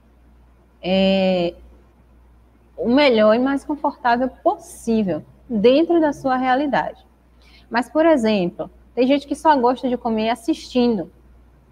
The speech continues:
Isso não é um hábito saudável, porque você não consegue prestar atenção no que você tá fazendo. E aí você não mastiga direito, você engole ar junto, aí daqui a pouco tá cheio de gases.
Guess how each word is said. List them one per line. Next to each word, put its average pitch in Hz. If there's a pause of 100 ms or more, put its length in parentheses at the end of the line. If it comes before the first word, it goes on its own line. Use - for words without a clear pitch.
(320)
Isso 220
não 311
é 220
um 214
hábito 190
saudável, 190 (340)
porque 208
você 240
não 254
consegue 254
prestar 214
atenção 220 (300)
no 285
que 349
você 277
tá 240
fazendo. 196 (680)
E -
aí 202
você 208
não 202
mastiga 196
direito, 208 (260)
você 180
engole 190
ar 190
junto, 208
aí 180
daqui 185
a 202
pouco 196
tá 202
cheio 180
de 208
gases. 196